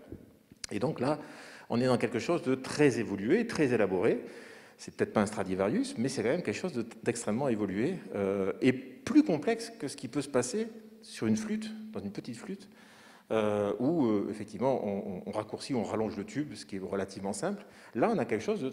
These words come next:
quand même très particulier, parce que ce trou-là, on s-, il se voit pas de l'extérieur, c'est vraiment quelque chose qui a été fait. Si ça a de l'influence sur le son, à ce moment-là, effectivement, on va pouvoir parler, euh, de, de facture instrumentale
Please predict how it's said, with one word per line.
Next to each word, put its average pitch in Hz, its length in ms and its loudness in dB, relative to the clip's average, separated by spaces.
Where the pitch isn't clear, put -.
quand 117 100 2
même 170 140 2
très 185 220 2
particulier, 131 420 -2
parce 113 120 -4
que 110 100 -8
ce 107 100 -4
trou-là, 120 300 0
on 151 40 2
s-, - 180 -2
il 113 80 -4
se 95 60 -6
voit 101 120 6
pas 143 100 2
de 117 60 0
l'extérieur, 107 520 -2
c'est - 180 -10
vraiment 120 300 0
quelque 104 260 -2
chose 196 200 -2
qui - 80 -6
a 104 40 0
été 113 180 -4
fait. 180 240 0
Si 254 300 0
ça 131 220 2
a 110 80 2
de 113 40 -2
l'influence 113 360 0
sur 95 120 -4
le 90 80 -4
son, 180 320 -6
à 131 100 -2
ce 127 120 -8
moment-là, 101 260 -4
effectivement, 107 360 -8
on 120 40 -4
va 107 120 -4
pouvoir 104 220 -4
parler, 117 280 -4
euh, 101 180 0
de, 107 360 -2
de 95 260 -4
facture 117 360 -2
instrumentale 104 640 -2